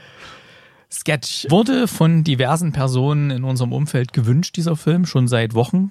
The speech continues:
glaub ich. Was ich so mitbekommen hab, war auch bei den Tipps schon diverse Male dabei. Regie hat geführt Seth, Seth Worley,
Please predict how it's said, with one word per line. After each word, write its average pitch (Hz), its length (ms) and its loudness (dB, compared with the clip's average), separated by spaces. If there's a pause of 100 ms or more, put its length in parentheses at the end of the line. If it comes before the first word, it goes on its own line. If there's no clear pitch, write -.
glaub 147 240 -2
ich. 202 180 -4 (1400)
Was 135 160 -2
ich 135 80 -6
so 151 100 -2
mitbekommen 156 480 2
hab, 165 240 -2
war 123 140 2
auch 160 100 -2
bei 143 140 -2
den 131 180 0
Tipps - 300 -6
schon 143 320 0
diverse 131 360 0
Male 120 280 0
dabei. 113 420 0 (320)
Regie 123 400 2
hat 165 140 -2
geführt 143 540 0 (100)
Seth, 139 500 -2 (100)
Seth 131 460 -6
Worley, 123 760 2